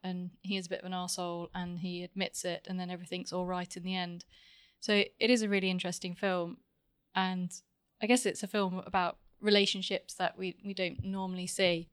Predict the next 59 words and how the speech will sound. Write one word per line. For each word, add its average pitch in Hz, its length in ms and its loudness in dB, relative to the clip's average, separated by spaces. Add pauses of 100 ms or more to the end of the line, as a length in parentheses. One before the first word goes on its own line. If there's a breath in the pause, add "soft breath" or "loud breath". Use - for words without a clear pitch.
So, 170 360 0
yeah, 190 200 -4 (240)
it's - 160 -2
really 196 140 4
interesting. 185 320 -2
But 185 160 4
I 196 80 6
do 226 140 2
think 202 260 -2
it 185 100 -2
is, - 340 -6 (160)
I 208 40 -2
mean, 202 140 4
we're 208 80 6
talking 185 280 4 (140)
quite - 180 -2
ser-, 185 280 4
about - 220 -6
se-, - 180 -10
serious 180 440 -2
sort - 200 -8
of 185 40 -6
issues, 185 400 -4
but 190 140 -6
I 196 80 2
do 202 140 0
think 190 200 -8
there 185 140 -4
are 180 180 -2 (600 soft breath)
moments 185 400 4
of 180 80 -8
humour 185 320 -4
in 175 100 -4
it, 175 140 -2
and 185 120 -2
it - 80 -8
is 180 440 -4
a 190 80 4
little 190 180 4
bit - 160 -6
kind 180 220 -2
of 180 60 -8 (340)
wicked 180 480 0
in 180 140 -2
that - 440 -2
it's - 180 -10
sort 180 200 -2
of 175 80 -6 (100)
looking 180 460 -2
at - 80 -14
this 180 160 -6
family 180 580 -2
that 170 140 -6
are - 40 -8
trying 180 280 0
to - 80 -12
be - 80 -10
so 175 180 -4
perfect, - 720 -2